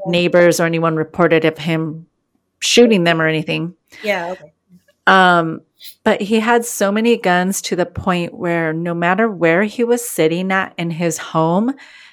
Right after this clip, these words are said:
Speaker 1: if he wanted a gun, all he had to do is stretch out his hand.
Speaker 2: Wow.
Speaker 1: Apparently, James kept all of the weapons loaded also, which is really scary because, like,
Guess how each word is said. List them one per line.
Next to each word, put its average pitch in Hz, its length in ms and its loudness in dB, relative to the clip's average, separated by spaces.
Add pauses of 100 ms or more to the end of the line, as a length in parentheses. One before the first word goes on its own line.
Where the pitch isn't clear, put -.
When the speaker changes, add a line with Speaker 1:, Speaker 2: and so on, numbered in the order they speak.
(120)
Speaker 1:
if 180 140 0
he 202 160 0
wanted 180 420 0
a 196 60 0
gun, 170 400 0 (100)
all 170 80 2
he 180 220 0
had 175 160 -2
to 170 100 -6
do 160 160 -2
is 156 140 0
stretch - 360 -6
out - 160 -8
his 156 200 -12
hand. - 360 -14 (300)
Speaker 2:
Wow. 160 300 -12 (1400)
Speaker 1:
Apparently, 269 520 2
James 214 400 0
kept 220 300 0
all 185 160 6
of 185 120 -2
the 185 100 4
weapons 170 600 -2
loaded 156 500 2
also, 156 380 2
which 170 200 0
is 196 180 2
really 220 260 6
scary 180 420 4
because, 175 540 2
like, 156 440 2